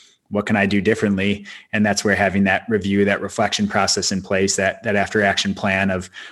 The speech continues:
"Okay, what, what can I do differently so that, that not, not even so that it doesn't happen again, but so that I make my best guess of what will keep that from happening again." I think that reflection process is also where a lot of people might not be, uh,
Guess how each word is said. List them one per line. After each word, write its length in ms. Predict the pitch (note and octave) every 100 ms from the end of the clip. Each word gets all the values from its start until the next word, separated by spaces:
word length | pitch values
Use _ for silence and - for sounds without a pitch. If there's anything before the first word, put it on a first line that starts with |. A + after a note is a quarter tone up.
| -
"Okay, 200 | G2+ G2
what, 320 | F#2 G#2 G#2 -
what 160 | G#2+ A#2
can 120 | A2+
I 80 | G2+
do 120 | G2+
differently 460 | F#2+ G#2 G#2+ G2+ G2+
so 300 | - C3+ A#2
that, 180 | G#2 G#2
that 360 | G#2 G#2 - _ A2+
not, 240 | D3 D3+ D3
not 140 | C#3
even 120 | A#2
so 140 | G#2 A2+
that 100 | G2+
it 40 |
doesn't 200 | G2+ F2+
happen 280 | B2 C#3+ G2+
again, 340 | F#2 F#2 G#2+
but 280 | F#2+ F#2+ - - -
so 220 | - G#2+
that 160 | G#2 G2+
I 220 | G2 F#2+ -
make 240 | A2+ A2 G#2+
my 100 | G2
best 280 | G2 -
guess 260 | B2 A2+ -
of 160 | F#2 G2+
what 240 | G2+ -
will 340 | G#2 F#2 F#2 - _ -
keep 220 | G#2 G2+
that 180 | F#2 -
from 80 |
happening 340 | G2 F#2+ G2 F#2+
again." 220 | F#2+ F#2
I 80 | F#2
think 160 | G#2+
that 140 | G2+ F2+
reflection 420 | - F#2+ - F#2
process 440 | G2+ F#2+ - F#2
is 60 | -
also 280 | F#2+ - F#2
where 100 | F#2+
a 40 |
lot 180 | F#2+ F2+
of 60 | -
people 500 | F#2 F#2 F2+ F2+ - - - -
might 220 | G2+ F2
not 200 | G2 F#2+
be, 280 | G2 F#2+ F#2
uh, 260 | F2+ F2+